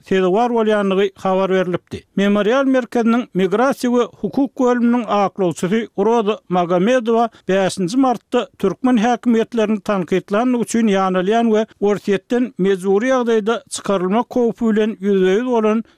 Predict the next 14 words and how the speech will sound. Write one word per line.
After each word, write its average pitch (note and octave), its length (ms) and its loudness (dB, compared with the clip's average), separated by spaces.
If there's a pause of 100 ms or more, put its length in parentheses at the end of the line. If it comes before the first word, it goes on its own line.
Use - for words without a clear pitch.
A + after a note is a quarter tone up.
Çöliýew A#3 520 0
meselesini G#3+ 460 0
Ýewropanyň A3 1160 0 (240)
adam F#3 460 0
hukuklary A#3+ 440 -2
kaziýetiniň G#3+ 760 -2
otuz G3 360 0
dokuzunjy F#3 540 -2
düzgünini A3 500 0 (240)
ulanmak G3+ 480 0
baradaky G#3 540 0 (100)
haýyş F#3+ 440 -2
bilen F#3+ 200 0
ýüzlendi. F3 500 0